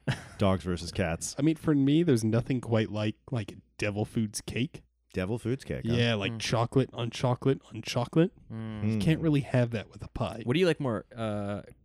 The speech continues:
Speaker 1: cookies or cake? I know you love cookies.
Speaker 3: Oh, man.
Speaker 1: It's like,
Speaker 3: That's
Speaker 1: for me,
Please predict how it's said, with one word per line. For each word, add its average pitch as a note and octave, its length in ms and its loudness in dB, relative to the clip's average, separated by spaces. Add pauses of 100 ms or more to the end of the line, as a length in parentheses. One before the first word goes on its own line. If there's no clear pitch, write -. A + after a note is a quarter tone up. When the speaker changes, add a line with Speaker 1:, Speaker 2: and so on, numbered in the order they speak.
(520)
Speaker 1:
cookies D#3+ 720 -6
or G#2 220 -6
cake? - 420 -14 (380)
I A2+ 60 -6
know B2+ 80 0
you C#3 160 2
love A2 120 -2
cookies. A#2+ 260 -4
Speaker 3:
Oh, G2+ 720 0
man. G2 360 -2
Speaker 1:
It's - 420 -14
like, A#2 140 2
Speaker 3:
That's C3+ 180 2
Speaker 1:
for C#3+ 100 2
me, F3+ 400 2